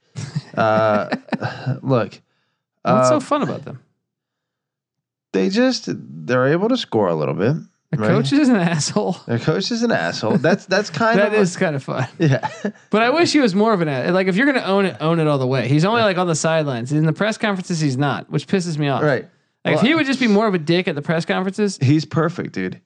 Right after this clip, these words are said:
Speaker 2: He's perfect. He's like, he, he, he's
Speaker 1: No, I don't like
Speaker 2: polished.
Speaker 1: that.
Speaker 2: He's polished when he needs to be. He's like a guy that you can easily root against, which is what
Speaker 1: I
Speaker 2: Notre
Speaker 1: want
Speaker 2: Dame is. I-, he's exactly what Notre Dame is. He's polished when, like, you fucking look at all the fine print. It's like, "Oh,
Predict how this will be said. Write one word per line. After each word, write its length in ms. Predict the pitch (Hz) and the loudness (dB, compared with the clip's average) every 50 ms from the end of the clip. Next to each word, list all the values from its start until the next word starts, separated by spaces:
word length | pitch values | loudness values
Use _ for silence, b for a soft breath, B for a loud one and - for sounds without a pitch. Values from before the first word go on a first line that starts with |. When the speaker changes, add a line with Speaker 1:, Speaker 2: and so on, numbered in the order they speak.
| _ | _
Speaker 2:
He's 200 | _ - 117 113 | _ -4 -4 -2
perfect. 420 | - - 143 139 127 107 - - - | -2 0 0 0 0 -2 -6 -10 -8
He's 240 | - 113 110 107 - | -6 -4 -4 -2 0
like, 140 | 98 98 98 - | -2 -2 -2 -2
he, 180 | 101 104 107 | -2 -2 -2
he, 200 | - 104 104 104 107 | 0 0 0 2 2
he's 60 | - | 2
Speaker 1:
No, 60 | - | 2
I 20 | 175 | 2
don't 60 | 151 | 2
like 100 | 143 165 | 2 2
Speaker 2:
polished. 480 | 117 113 113 127 143 160 170 151 - - | 2 2 2 2 2 2 0 0 -4 -8
Speaker 1:
that. 100 | - - b b b b b b b b | -14 -20 b b b b b b b b
Speaker 2:
He's 140 | 135 127 120 | 0 0 0
polished 480 | 110 - 120 117 120 135 147 143 - | 0 0 2 2 2 2 2 0 0
when 140 | 143 143 135 | 2 2 4
he 100 | 135 147 | 4 4
needs 300 | 147 135 123 120 113 113 | 4 4 4 2 2 0
to 80 | - 117 | 0 2
be. 240 | 117 120 123 120 120 b b b b b | 4 4 2 2 -2 b b b b b
He's 200 | - 135 127 123 | 2 2 2 4
like 340 | 143 135 131 123 113 - - - _ _ _ _ _ - | 2 2 2 0 -2 -6 -10 -12 _ _ _ _ _ -4
a 120 | - 123 | -2 -2
guy 320 | 117 104 131 135 139 151 151 | 0 0 2 2 2 2 0
that 100 | 147 135 | 0 2
you 140 | 135 131 | 0 2
can 120 | 113 123 117 | 2 2 2
easily 340 | 101 123 120 117 110 117 113 | 4 4 2 2 2 0 0
root 180 | 104 110 110 110 | 2 2 2 0
against, 400 | 104 98 107 95 73 - - 117 | 0 0 -2 -2 -4 -2 -2 -2
which 160 | 120 - 135 | 0 0 0
is 100 | 127 120 | 0 0
what 120 | 147 151 175 | 2 2 2
Speaker 1:
I 100 | 220 214 | 2 2
Speaker 2:
Notre 180 | 196 196 180 175 | 2 2 2 2
Speaker 1:
want 100 | 156 165 | 2 2
Speaker 2:
Dame 160 | 175 175 139 | 2 2 0
is. 220 | 87 65 - - b b b b b | -2 -4 -8 -14 b b b b b
I-, 60 | 123 | 0
he's 340 | 143 135 143 185 185 151 170 | 0 2 2 2 2 2 2
exactly 480 | 185 151 143 160 175 170 175 175 190 180 | 2 2 2 2 2 2 2 2 2 2
what 100 | 175 165 | 4 4
Notre 220 | 165 160 156 147 | 4 2 4 4
Dame 220 | 143 147 143 123 | 2 2 2 0
is. 120 | 92 92 - | -2 -4 -2
He's 200 | - 127 117 110 | -2 -2 -2 -2
polished 580 | - - - 131 135 147 170 190 185 170 180 - b b b b b b | -2 -4 -2 0 0 0 0 0 0 -2 -4 -8 b b b b b b
when, 460 | - - - - - 135 131 131 131 | -16 -14 -8 -2 0 2 2 4 4
like, 260 | 127 123 123 120 110 120 | 4 2 2 0 0 0
you 120 | 123 117 | 0 0
fucking 420 | 110 - 135 135 139 135 147 143 139 | 2 0 0 0 0 0 2 2 2
look 160 | 139 135 135 | 2 2 2
at 60 | 143 | 2
all 140 | 135 135 139 | 2 2 2
the 80 | 143 139 | 2 0
fine 340 | - 139 131 135 139 135 | 0 0 0 2 0 0
print. 260 | 135 - 151 143 127 120 | 0 0 0 2 2 2
It's 140 | 107 - | 0 0
like, 120 | 120 123 127 | 0 0 0
"Oh, 240 | 170 202 170 127 | 2 0 0 -2